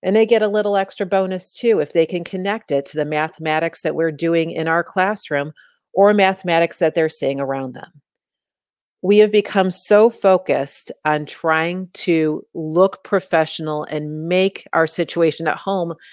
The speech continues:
look like nobody else is there. And that's not our reality. And the only thing that is making us do this as educators is trying to replicate an environment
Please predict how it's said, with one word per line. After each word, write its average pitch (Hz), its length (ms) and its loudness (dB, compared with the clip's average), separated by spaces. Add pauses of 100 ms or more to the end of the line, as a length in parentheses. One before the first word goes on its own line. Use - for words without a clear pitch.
(180)
look 190 400 2
like 180 240 4
nobody 180 600 2
else 156 280 -2
is 147 140 -6
there. 156 460 -2 (600)
And 180 240 2
that's 214 320 0
not 185 200 2
our 170 100 2
reality. 160 760 -4 (680)
And 190 140 2
the 196 220 -2
only 247 420 2
thing 175 540 0
that 165 180 0
is 165 180 -2
making 196 520 -4
us 185 180 -6
do 220 320 -2
this 139 300 0
as 165 200 -2
educators 151 920 0 (480)
is 185 200 0
trying 190 380 0
to 233 140 -4
replicate 180 580 -2
an 175 100 0
environment 170 800 0